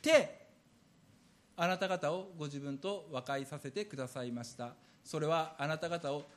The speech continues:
清く、傷なく、非難されるところのないものとして見舞いに立たせてくださるためでした。これおかしいでしょ。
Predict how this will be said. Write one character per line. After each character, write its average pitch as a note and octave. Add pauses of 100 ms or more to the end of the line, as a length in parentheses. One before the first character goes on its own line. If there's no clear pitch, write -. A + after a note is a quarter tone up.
(200)
清 C4
く、 - (100)
傷 G3
な A3
く、 F3
非 -
難 A#3
さ F#3+
れ F#3
る E3+
と E3
こ D#3+
ろ D#3+
の D3+
な G3
い G3
も D#3+
の D#3
と D3
し -
て F3+
見 D#3+
舞 D#3+
い -
に G#3
立 D#3
た D#3+
せ C#3+
て F#3+
く F#3
だ C#3
さ D#3
る C3
た -
め D#3
で C3+
し -
た。 D#3 (2500)
こ -
れ G#3
お D#3
か E4
し G4+
い F4
で C3
し -
ょ。 F#2+